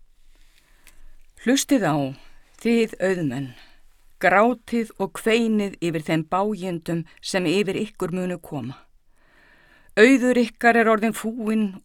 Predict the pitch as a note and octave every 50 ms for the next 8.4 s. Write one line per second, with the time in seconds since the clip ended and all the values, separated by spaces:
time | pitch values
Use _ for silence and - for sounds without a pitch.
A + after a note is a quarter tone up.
0 | - F3 E3 - - F#3 F3+ F#3 F#3+ F#3+ F3+ F3 F#3 F#3 D#3+ - - - F#3 F3+
1 | F3 - - F#3 F3 F3 F3+ E3 G3 G3 F#3+ F#3+ F#3+ G3 G3 G3 G3 F3+ D3+ D3+
2 | C#3 C3+ - - D#3 C3+ C#3+ C3+ - _ _ _ _ _ - - - _ - -
3 | C4 C4 - - A#3 A#3 G#3 - - - A3 A3 A3 G#3+ G#3 - - - A3 G3+
4 | G3 F#3 F3+ F#3 F#3 F#3 F#3 F3 _ - F3+ E3+ E3 F3 E3 D3+ E3+ F3 D#3 F3
5 | F#3+ G#3 F#3+ - - F#3+ F#3 F#3 F#3 F3+ F3 F3+ F3 E3 - - - - - -
6 | - - F#3+ G3 F#3+ G3 A3 A#3+ G#3+ G#3+ A#3 G3+ G#3+ G#3+ G#3 - - F3+ F#3 F3+
7 | F#3+ F#3+ F3+ F#3 F#3 D#3+ E3+ F3 E3 F3 E3+ - E3+ D3 - E3 E3 D#3 G#3+ A3
8 | G#3 - - G3 F#3 F#3 - -